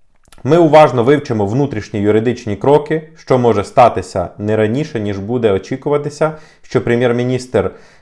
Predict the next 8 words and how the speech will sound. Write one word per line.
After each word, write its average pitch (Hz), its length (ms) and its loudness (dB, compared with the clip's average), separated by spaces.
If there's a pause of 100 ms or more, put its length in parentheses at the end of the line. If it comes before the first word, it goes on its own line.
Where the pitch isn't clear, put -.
(120)
е, 101 160 -2
Нетаньягу 113 640 2
та 101 120 -4
колишній 113 400 -4
міністр 104 460 -4
оборони, 101 460 0
е, 80 200 -8
Галант 110 720 0